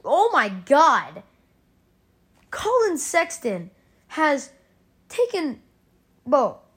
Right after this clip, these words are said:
his, he's not even controlling himself anymore. He is just a basketball robot. He has really taken the Cavs into carry mode with his playing style, which is score,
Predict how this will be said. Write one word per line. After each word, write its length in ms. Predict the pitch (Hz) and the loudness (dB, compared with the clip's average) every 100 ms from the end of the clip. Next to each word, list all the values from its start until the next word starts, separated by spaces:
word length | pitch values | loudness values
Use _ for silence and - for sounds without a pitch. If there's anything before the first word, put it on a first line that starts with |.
| - | -16
his, 380 | 254 349 359 | -8 -6 -6
he's 240 | 240 269 339 | -8 -10 -2
not 120 | 349 | 0
even 120 | 247 | 0
controlling 440 | 233 208 320 466 277 | -6 -6 -4 -2 -4
himself 340 | 196 214 180 | -4 -4 -6
anymore. 320 | 180 165 156 - _ _ | -8 -12 -14 -18 _ _
He 140 | 330 | -8
is 100 | 349 | -4
just 220 | 302 302 | -4 -4
a 140 | - 240 | -2 -4
basketball 920 | 196 - - 262 294 - 269 269 214 | -4 -14 0 2 2 0 -2 0 0
robot. 640 | 175 208 277 196 151 - _ _ _ _ _ _ _ _ _ _ _ _ | -2 0 0 0 -4 -8 _ _ _ _ _ _ _ _ _ _ _ _
He 60 | - | -6
has 140 | 349 | -4
really 180 | 247 339 | -2 -4
taken 240 | 277 330 285 | -4 -6 -6
the 80 | |
Cavs 460 | 247 294 269 233 - - | -2 2 2 0 -6 -10
into 560 | 262 226 269 247 226 - _ _ | -10 -6 -6 -6 -10 -16 _ _
carry 360 | - 285 277 226 | -4 0 0 -2
mode 400 | 202 185 185 202 _ _ _ _ _ _ _ _ _ _ | -4 -4 -4 -6 _ _ _ _ _ _ _ _ _ _
with 240 | 226 240 | -4 -2
his 180 | 277 247 | -2 -4
playing 320 | - 269 233 | -2 -2 -2
style, 320 | 190 180 160 - _ _ _ _ | -4 -6 -6 -10 _ _ _ _
which 240 | 214 208 | -8 -4
is 380 | 220 196 180 - _ _ _ _ _ _ _ _ _ _ _ _ _ _ _ _ _ _ | -6 -6 -10 -18 _ _ _ _ _ _ _ _ _ _ _ _ _ _ _ _ _ _
score, 600 | - - 254 277 294 | -10 0 4 4 2